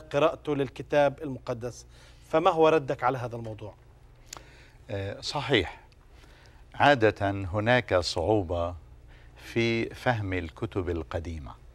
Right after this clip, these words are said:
Speaker 2: والكتاب المقدس كتب من بداية ما كتب ألف وثلاثمائة سنة قبل المسيح،
Speaker 1: مم.
Speaker 2: من موسى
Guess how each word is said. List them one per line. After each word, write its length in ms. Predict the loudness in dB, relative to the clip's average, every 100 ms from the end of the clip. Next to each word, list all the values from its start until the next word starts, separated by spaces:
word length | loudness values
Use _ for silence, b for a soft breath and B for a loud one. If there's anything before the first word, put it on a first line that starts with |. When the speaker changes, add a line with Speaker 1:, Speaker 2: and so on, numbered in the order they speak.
| -20 -20 -20 -20 b b b b b
Speaker 2:
والكتاب 680 | 2 2 2 -4 2 2 4
المقدس 720 | 0 0 0 0 2 0 0
كتب 440 | -6 -4 0 0 -2 -12 -20 -20 -16 -8
من 200 | -6 -4
بداية 560 | 4 6 6 4 -4 -10 -12
ما 160 | -4 -4
كتب 540 | -2 -4 0 0 -2 -14 -20 -20 -2
ألف 380 | 0 0 -2 -8
وثلاثمائة 580 | -8 -4 -6 -4 -4 -4
سنة 500 | -6 -6 -4 -6 -8 -12 -20 -20 -20 -4
قبل 240 | -4 -2
المسيح، 560 | -6 -8 -10 -12 -18 -20
Speaker 1:
مم. 520 | -16 -16 -18 -20 -6 -4
Speaker 2:
من 160 | -2
موسى 340 | -2 -4 -8